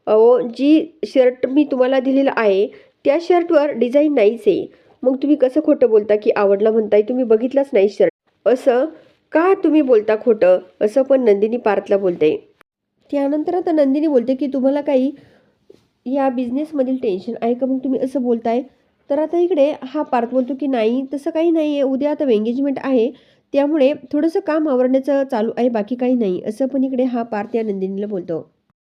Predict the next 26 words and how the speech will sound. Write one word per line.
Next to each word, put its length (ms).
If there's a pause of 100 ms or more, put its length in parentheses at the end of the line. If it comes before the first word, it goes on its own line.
(160)
तर 100
पुढे 220
असं 320
बघायला 280
मिळतं 260
की 200
आता 240
इकडे 320 (560)
ही 240
नंदिनी 360
बोलते 300
की, 100
"बरं, 200
जाऊ 280
द्या, 160
काही 240
काम 260
असेल 340
तर 80
ठेवा 280
फोन, 180
माझी 240
काही 220
हरकत 320
नाही 300
आहे." 100